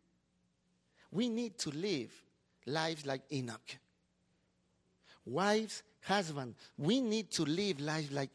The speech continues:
Enoch. Brothers and sisters, we need to do it. And people out there, once you leave this church, they need to see that God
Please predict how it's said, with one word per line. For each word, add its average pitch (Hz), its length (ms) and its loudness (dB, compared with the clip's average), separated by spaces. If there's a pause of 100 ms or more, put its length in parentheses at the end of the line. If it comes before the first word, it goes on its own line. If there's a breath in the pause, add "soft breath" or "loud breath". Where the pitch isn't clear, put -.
(140)
Enoch. 147 320 -2 (500 soft breath)
Brothers 196 460 4
and 180 100 -2
sisters, 180 460 -2
we 269 280 -2
need 254 320 -2
to 202 120 -2
do 254 200 0
it. 226 180 4 (200 loud breath)
And 180 300 6
people 349 380 12
out 277 220 12
there, 269 200 12
once 294 400 10
you 330 100 10
leave 285 300 8
this 262 180 6
church, 294 400 10 (220 loud breath)
they 359 300 12
need 349 280 6
to 233 120 8
see 294 260 10
that 196 300 10
God 359 320 12